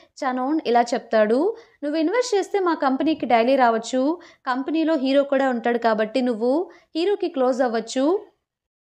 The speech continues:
అని చెప్పి ఇలా డైవర్ట్ చేస్తాడనమాట టాపిక్. ఇక తాన్యాకి ఎలాగో హీరో మీద ఫీలింగ్స్ ఉన్నాయి కాబట్టి వెంటనే ఇక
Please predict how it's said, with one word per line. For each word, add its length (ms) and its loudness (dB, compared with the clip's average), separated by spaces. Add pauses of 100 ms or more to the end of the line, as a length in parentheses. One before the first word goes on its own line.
(380)
అని 180 -4
చెప్పి 300 0
ఇలా 220 4
డైవర్ట్ 360 2
చేస్తాడనమాట 840 2
టాపిక్. 440 0
ఇక 180 0 (220)
తాన్యాకి 460 2
ఎలాగో 300 4
హీరో 260 2
మీద 220 2
ఫీలింగ్స్ 380 0
ఉన్నాయి 200 -2
కాబట్టి 440 0 (420)
వెంటనే 420 0
ఇక 160 2